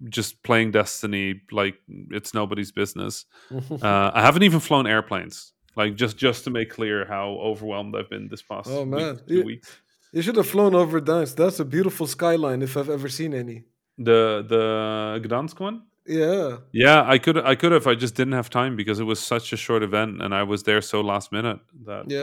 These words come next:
Speaker 1: uh,
Speaker 2: true.
Speaker 1: I just, I just couldn't set it up. But I was really happy I came to Poland. I had such an amazing time. Like, saw
Speaker 2: Same.
Speaker 1: amazing people, spent, uh, really good time, had amazing food,
Speaker 2: Oh my
Speaker 1: uh,
Speaker 2: God.
Speaker 1: took, took great photos, like,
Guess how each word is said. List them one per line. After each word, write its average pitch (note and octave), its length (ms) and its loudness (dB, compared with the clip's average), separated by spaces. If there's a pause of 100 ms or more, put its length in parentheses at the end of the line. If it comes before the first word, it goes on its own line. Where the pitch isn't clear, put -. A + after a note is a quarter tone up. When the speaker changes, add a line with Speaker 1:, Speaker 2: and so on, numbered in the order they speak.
(120)
Speaker 1:
uh, - 60 -14
Speaker 2:
true. D3 280 -10 (140)
Speaker 1:
I G#2+ 60 -14
just, G#2 300 -18
I G#2+ 60 -6
just G2+ 160 -16
couldn't G#2 200 -12
set G2+ 180 -16
it G2+ 100 -16
up. G2+ 120 -12 (300)
But A2 260 0 (380)
I C#3 100 10
was D#3 140 8
really F3 200 12
happy C#3 260 6
I A#2 40 4
came A2+ 180 -6
to G2+ 100 -10
Poland. G#2 380 0
I G#2+ 100 4
had B2 140 -6
such A#2 300 -4
an A2 60 -8
amazing G2+ 400 -4
time. F#2+ 360 -6
Like, F#2 260 -8 (280)
saw G#2+ 240 -2
Speaker 2:
Same. G#2 80 0
Speaker 1:
amazing G2+ 320 -6
people, G2+ 500 -6
spent, G2 460 -6 (640)
uh, G2 300 -6
really A#2 200 -4
good G#2+ 160 -6
time, G#2 240 -4
had A2+ 120 -2
amazing A2 680 -2
food, G2 400 -8 (460)
Speaker 2:
Oh B2+ 60 -14
my B2 140 -12
Speaker 1:
uh, G2 240 -4
Speaker 2:
God. A#2+ 100 -12
Speaker 1:
took, B2+ 140 2 (320)
took A#2 140 -2
great G#2+ 240 2
photos, F#2+ 680 -2
like, F2 220 -10